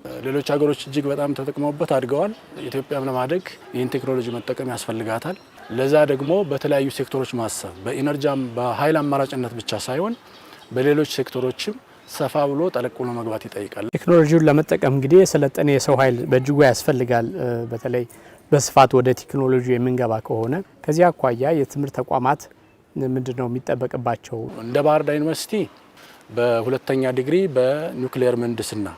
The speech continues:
Speaker 1: ወይም ደግሞ ኒውክሌር ኢንጂነሪንግ ላይ በሁለተኛ ዲግሪ፣ እ፣ በሁለት ሺ አስራ አምስት ዓመተ ምህረት እንደ ፈረንጆቹ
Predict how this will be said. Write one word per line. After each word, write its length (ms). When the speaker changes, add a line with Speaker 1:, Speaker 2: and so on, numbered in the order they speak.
Speaker 1:
ወይም 200
ደግሞ 220
ኒውክሌር 340
ኢንጂነሪንግ 480
ላይ 180
በሁለተኛ 480
ዲግሪ፣ 200
እ፣ 140
በሁለት 300
ሺ 100
አስራ 200
አምስት 240
ዓመተ 220
ምህረት 280
እንደ 140
ፈረንጆቹ 400